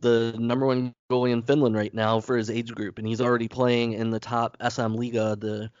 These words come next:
top Finnish league, which is very impressive at age eighteen. So we'll see how it goes from there. Goalies, you know, it usually takes them till age twenty-two, twenty-three, et cetera, to get to the N H L. There's a long path ahead, which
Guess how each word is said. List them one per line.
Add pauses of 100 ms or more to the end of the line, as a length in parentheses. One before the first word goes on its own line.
(140)
top
Finnish
league,
which
is
very
impressive
at
age
eighteen. (580)
So (580)
we'll
see
how
it
goes
from
there.
Goalies,
you
know,
it
usually
takes
them
till
age
twenty-two,
twenty-three,
et
cetera,
to
get
to
the
N
H
L. (380)
There's
a
long
path
ahead,
which